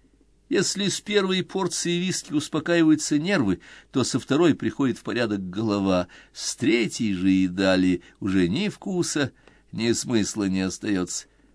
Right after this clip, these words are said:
Простое перекачивание жидкости из рюмок в желудок. «И только ради этого вы ехали сюда из Токио?» —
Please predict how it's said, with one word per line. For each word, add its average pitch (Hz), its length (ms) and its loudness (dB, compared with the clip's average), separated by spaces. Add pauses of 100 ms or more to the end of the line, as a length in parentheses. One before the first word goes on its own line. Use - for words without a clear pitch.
(140)
Простое 107 580 0
перекачивание 101 880 0
жидкости - 560 -6 (220)
из 95 220 2
рюмок 104 440 0 (360)
в 104 60 -14
желудок. 95 500 -2 (2500)
«И 101 100 -4
только 160 460 2
ради 151 600 4
этого 170 480 0
вы 226 140 -2
ехали 202 400 -2
сюда 107 300 -4
из 98 240 -2
Токио?» — 107 440 -4